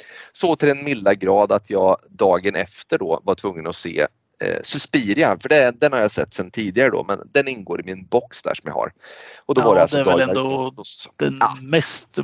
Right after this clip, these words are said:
Speaker 2: vanliga, liksom den, alltså den man tänker på.
Speaker 1: Ja,
Speaker 2: Nämner man
Speaker 1: det är väl,
Speaker 2: Argento så är det
Speaker 1: det är
Speaker 2: ju
Speaker 1: väl,
Speaker 2: den.
Speaker 1: det är väl den, eh, kändaste,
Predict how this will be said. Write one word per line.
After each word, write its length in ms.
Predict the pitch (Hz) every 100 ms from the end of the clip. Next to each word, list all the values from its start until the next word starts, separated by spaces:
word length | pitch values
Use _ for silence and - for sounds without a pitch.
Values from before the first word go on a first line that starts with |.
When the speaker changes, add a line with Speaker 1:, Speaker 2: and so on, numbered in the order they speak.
| 139
Speaker 2:
vanliga, 400 | 135 123 131 135
liksom 300 | 135 131 143
den, 360 | 139 131 131 131 - -
alltså 180 | - -
den 180 | 147 147
man 120 | 143
tänker 440 | - 139 113 - 151
på. 260 | 120 - -
Speaker 1:
Ja, 200 | 127 147
Speaker 2:
Nämner 160 | 131
man 160 | 131 123
Speaker 1:
det 80 | 120
är 100 | 123
väl, 20 |
Speaker 2:
Argento 300 | 110 104 101
så 140 | - 135
är 40 |
det 40 | 131
Speaker 1:
det 60 |
är 40 | 120
Speaker 2:
ju 60 |
Speaker 1:
väl, 100 | 117
Speaker 2:
den. 80 | -
Speaker 1:
det 60 | 127
är 60 |
väl 180 | 104 101
den, 180 | 98 90 92
eh, 400 | 95 95 92 90
kändaste, 720 | 90 - 104 90 85 - 92